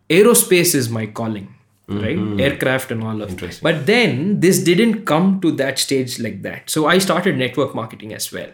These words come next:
Speaker 2: Okay.
Speaker 1: So I, uh, used to sell, uh, a lot of services and products and network marketing.
Speaker 2: Okay.
Speaker 1: Two very important things I learned there.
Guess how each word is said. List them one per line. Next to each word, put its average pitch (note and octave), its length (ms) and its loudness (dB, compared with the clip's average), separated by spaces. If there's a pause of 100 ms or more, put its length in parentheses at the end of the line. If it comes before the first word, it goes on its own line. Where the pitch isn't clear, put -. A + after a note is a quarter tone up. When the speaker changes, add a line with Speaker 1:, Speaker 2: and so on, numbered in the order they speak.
Speaker 2:
Okay. F#2 260 -10 (120)
Speaker 1:
So B2 260 -4
I, B2 380 -4
uh, A#2+ 280 -2 (160)
used C3+ 280 -2
to B2+ 80 -2
sell, A#2+ 520 -2
uh, A#2 400 -6
a A#2 120 -8
lot B2 100 -2
of B2 100 -2
services A#2 460 -4
and A#2 120 -8
products A2+ 360 -8
and A2 100 -8
network G#2+ 320 -12
marketing. - 360 -14 (260)
Speaker 2:
Okay. G2+ 200 -16 (260)
Speaker 1:
Two A3 160 4
very F#3+ 220 6
important D3 500 2
things C3 220 -2
I A2+ 100 -2
learned G#2+ 320 -10
there. F#2 160 -14